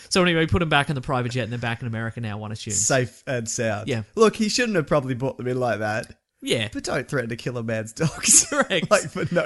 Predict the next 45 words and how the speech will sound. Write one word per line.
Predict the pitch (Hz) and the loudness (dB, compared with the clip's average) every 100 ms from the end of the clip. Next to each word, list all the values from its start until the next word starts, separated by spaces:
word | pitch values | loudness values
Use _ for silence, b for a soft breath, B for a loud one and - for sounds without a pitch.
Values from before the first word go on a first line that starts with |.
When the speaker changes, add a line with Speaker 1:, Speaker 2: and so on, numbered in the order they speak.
| 151 | 2
Speaker 1:
Yeah. | 254 170 | 2 2
Speaker 2:
reason. | 127 - 190 233 - 175 | 2 -2 -4 -8 -10 -4
Speaker 1:
That'll, | 254 190 165 | -2 -2 -2
that'll | 170 196 165 | -2 -2 -2
trouble | - 165 151 | 0 2 4
our | 135 | 2
tourist | - 135 - | 2 0 0
industry. | 135 139 - 180 - - | -4 -6 -6 -8 -8 -2
Speaker 2:
Do | |
you | 269 | 0
think | 311 | 4
if | 247 - | 2 4
Johnny | 196 185 156 | 4 4 4
Depp | 156 151 - | 4 2 2
looked | 139 160 - | 0 -2 -4
cleaner, | - 143 147 170 | -2 0 2 0
he | 160 143 | 0 2
would | 143 | 2
have | 131 | 0
got | 131 | 0
away | 117 120 | 0 0
with | 143 - | 0 0
it? | 220 - | -2 -2
Speaker 1:
Yes. | 117 110 90 | -2 -2 2
Speaker 2:
'Cause | - | 2
he | 156 | 2
looks | 160 - | 0 0
kinda | 160 139 | 0 0
gross. | 107 120 143 | -2 -2 0
Speaker 1:
He | 214 | 2
looks | - | 2
like | 175 | 0
a | 160 | 0
dirty | 165 156 | 0 0
hobo, | 160 165 120 | 0 0 0
yeah, | |
Speaker 2:
<laughs> | |
So, | 123 131 131 | 0 0 -2
Speaker 1:
exactly. | 143 - - 156 | -2 -2 0 2
Like, | 170 | 4
Speaker 2:
yeah. | 160 151 143 | 4 2 2
Speaker 1:
yeah, | 120 - - | -2 -6 -10
yeah. | 165 123 - | -8 -8 -6
Speaker 2:
Yeah. | 139 135 120 113 107 160 | -2 0 0 -2 -6 -6
Speaker 1:
Mm-hmm. | 160 | -6